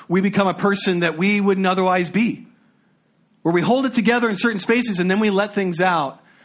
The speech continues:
with our friends that isn't consistent with our purpose. What does it mean to love God in, in my athletics,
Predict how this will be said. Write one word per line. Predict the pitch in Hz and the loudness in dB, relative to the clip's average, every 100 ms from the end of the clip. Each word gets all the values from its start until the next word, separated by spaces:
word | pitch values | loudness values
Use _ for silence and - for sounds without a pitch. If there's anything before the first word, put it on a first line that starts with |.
| _ - | _ -6
with | 165 | -2
our | 156 | -2
friends | 170 190 170 135 120 - - _ _ _ _ _ _ _ _ _ _ _ _ _ _ _ - | 0 0 0 -2 -6 -10 -16 _ _ _ _ _ _ _ _ _ _ _ _ _ _ _ -4
that | 196 | 0
isn't | 220 233 240 - - _ _ _ | 0 0 -2 -4 -14 _ _ _
consistent | - 185 - 214 - - 104 - _ _ _ _ _ _ _ _ _ _ _ _ _ | -4 -4 -4 -4 -4 -6 -8 -10 _ _ _ _ _ _ _ _ _ _ _ _ _
with | 139 | -4
our | 135 | -4
purpose. | 127 131 - 95 - - - _ _ _ _ _ _ _ _ _ _ _ _ _ _ _ _ _ _ _ _ _ _ _ _ _ _ _ _ _ _ - | -4 -6 -8 -14 -16 -18 -20 _ _ _ _ _ _ _ _ _ _ _ _ _ _ _ _ _ _ _ _ _ _ _ _ _ _ _ _ _ _ -4
What | |
does | 190 | -2
it | 190 | 0
mean | 190 | 2
to | 175 | 2
love | 170 165 | 0 0
God | 160 160 147 | 0 0 0
in, | 131 123 123 - _ _ _ _ _ _ _ _ _ _ _ _ | -2 -4 -8 -18 _ _ _ _ _ _ _ _ _ _ _ _
in | 147 147 | -4 -2
my | 143 | -2
athletics, | 147 143 151 165 - | -4 -4 -4 -4 -6